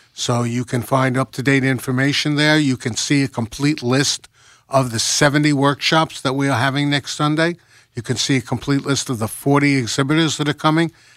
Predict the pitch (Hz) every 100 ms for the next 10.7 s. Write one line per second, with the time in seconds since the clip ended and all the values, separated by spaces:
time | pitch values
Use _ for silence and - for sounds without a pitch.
0 | _ 131 127 131 131 131 135 127 131 127
1 | 123 113 123 120 - 120 110 110 - 127
2 | 107 104 90 104 95 95 107 104 104 98
3 | - - 98 85 - _ - - _ 120
4 | 117 113 120 127 131 120 - 127 127 135
5 | 147 143 139 147 185 - _ _ _ 127
6 | 117 127 135 139 135 110 139 - 160 160
7 | - - _ _ _ _ - 123 123 113
8 | 113 - 147 139 139 131 123 - 147 143
9 | 135 135 139 - 143 143 143 - 113 -
10 | - 123 113 120 151 180 202